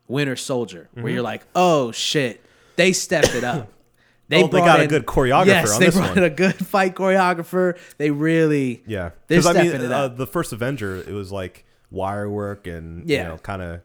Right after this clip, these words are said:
Speaker 2: goofy looking.
Speaker 1: Yeah, very superhero-esque, like, just like, uh, yeah,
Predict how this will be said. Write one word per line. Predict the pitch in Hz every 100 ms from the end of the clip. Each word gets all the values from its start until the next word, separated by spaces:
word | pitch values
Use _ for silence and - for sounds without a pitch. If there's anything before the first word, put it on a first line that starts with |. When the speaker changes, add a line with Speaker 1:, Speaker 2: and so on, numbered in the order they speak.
| _
Speaker 2:
goofy | 117 110 101
looking. | 98 98 -
Speaker 1:
Yeah, | 208
very | 240 233 - - 202 - 165 156
superhero-esque, | 156 147 143 139 135 131 131 131 - - 147
like, | 131
just | 147 139 151
like, | 139 135 143
uh, | 131 127 127 123 - _ _ _
yeah, | 170 135 104 90